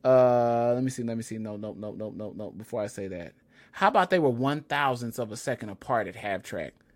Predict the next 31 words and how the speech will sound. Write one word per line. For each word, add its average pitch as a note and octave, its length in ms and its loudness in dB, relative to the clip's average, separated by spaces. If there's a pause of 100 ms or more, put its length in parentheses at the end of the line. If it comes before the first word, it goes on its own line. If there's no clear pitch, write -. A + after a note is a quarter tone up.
(200)
Three E3+ 160 4
point D3+ 300 0
oh C3 180 8
four C3+ 300 0
five A2+ 420 -4
to A#2 140 -4
a G#2+ 40 -4
three C#3 180 -2
point B2+ 320 -6
oh B2+ 180 4
four A#2+ 400 0
four. A2+ 500 -2 (520)
Oh D3+ 160 10
four D3+ 260 4
four C#3 280 4
is B2 160 2
the A#2+ 80 -12
Steve B2 320 -2
Torrence A#2+ 340 -4
car. A2+ 240 0
He D3 140 -6
was A#2+ 180 -10
quicker. A#2 420 -2 (300)
How F#3 120 4
about D3 260 6
Brittany C#3+ 240 2
was A2 180 -4
faster? B2+ 500 2
Two G#3+ 400 -4
ninety B2 580 -2
forty-four B2 840 0